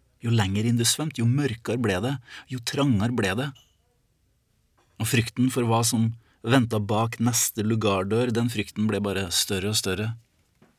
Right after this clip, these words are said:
uansett hvor mange døde vi fant. Og samtidig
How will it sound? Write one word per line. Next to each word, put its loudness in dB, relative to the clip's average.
uansett -6
hvor 0
mange 0
døde -2
vi -4
fant. -8
Og -8
samtidig -4